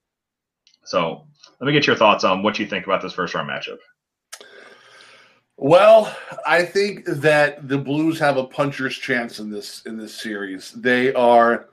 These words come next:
Speaker 2: I believe, outside of the Tampa Bay Lightning, the hottest team in the N H L since Christmas.
Speaker 1: Yep.
Speaker 2: Um, I think we're, I think we're playing with house money at this point.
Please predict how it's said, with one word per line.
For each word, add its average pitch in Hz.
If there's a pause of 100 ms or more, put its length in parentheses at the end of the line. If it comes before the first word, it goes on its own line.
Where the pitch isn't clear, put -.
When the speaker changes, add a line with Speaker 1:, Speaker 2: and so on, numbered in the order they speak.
(300)
Speaker 2:
I 123
believe, 135 (100)
outside 131
of 117
the 113
Tampa 127
Bay 110
Lightning, 147 (520)
the 120
hottest 147
team 139
in 123
the 120
N 117
H 117
L 110
since 110
Christmas. - (960)
Speaker 1:
Yep. 87
Speaker 2:
Um, 110 (1800)
I 151
think 214
we're, 214 (1040)
I 147
think 214
we're 214
playing 185
with 147
house 139
money 123
at 110
this 107
point. 90